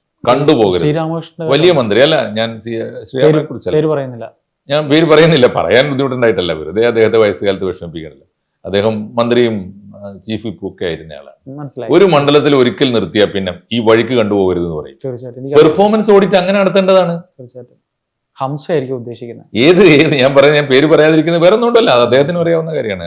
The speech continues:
Speaker 1: ആ, അദ്ദേഹത്തെ, അതുകൊണ്ട് ഈ, ഈ ഒരു അവസ്ഥ മാറണ്ടേ? പെർഫോമൻസ് ഓഡിറ്റ് ഒരു പ്രധാനപ്പെട്ട കാര്യമാണ്. അപ്പൊ ഈ താഴെ തട്ടിൽ വേറെ ഒരു കാര്യം കൂടി ഇതിനകത്ത് കാണുന്നത്, എല്ലാ കാലത്ത്, കാലത്തും തദ്ദേശ സ്വയംഭരണ തെരഞ്ഞെടുപ്പ് നടക്കുമ്പോൾ യു ഡി എഫും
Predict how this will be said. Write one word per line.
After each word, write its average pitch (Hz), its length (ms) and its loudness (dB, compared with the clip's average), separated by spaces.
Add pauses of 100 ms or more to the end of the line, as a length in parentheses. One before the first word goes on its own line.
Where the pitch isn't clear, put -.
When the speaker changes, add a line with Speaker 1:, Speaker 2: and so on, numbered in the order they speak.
(100)
Speaker 1:
ആ, - 20 -4 (140)
അദ്ദേഹത്തെ, 113 380 -2
അതുകൊണ്ട് 151 260 0 (760)
ഈ, - 20 -6 (580)
ഈ 165 40 2 (100)
ഒരു 196 160 4
അവസ്ഥ 165 500 0
മാറണ്ടേ? 160 340 0 (100)
പെർഫോമൻസ് 123 540 -2
ഓഡിറ്റ് 110 240 -2
ഒരു 107 100 -6
പ്രധാനപ്പെട്ട 107 500 -2
കാര്യമാണ്. 85 300 -4
അപ്പൊ 117 140 0
ഈ - 100 -12
താഴെ 160 280 6
തട്ടിൽ 92 200 -2 (120)
വേറെ 180 220 6
ഒരു 220 140 0
കാര്യം 170 260 4
കൂടി 156 140 -4
ഇതിനകത്ത് 120 320 -4
കാണുന്നത്, 85 280 -10 (720)
എല്ലാ 190 380 -2 (120)
കാലത്ത്, 123 340 0 (100)
കാലത്തും 104 460 0
തദ്ദേശ 117 320 0 (120)
സ്വയംഭരണ 101 460 -2 (220)
തെരഞ്ഞെടുപ്പ് 92 460 -8
നടക്കുമ്പോൾ 80 440 -14 (640)
യു 135 100 0 (100)
ഡി 156 80 4 (100)
എഫും 95 240 -2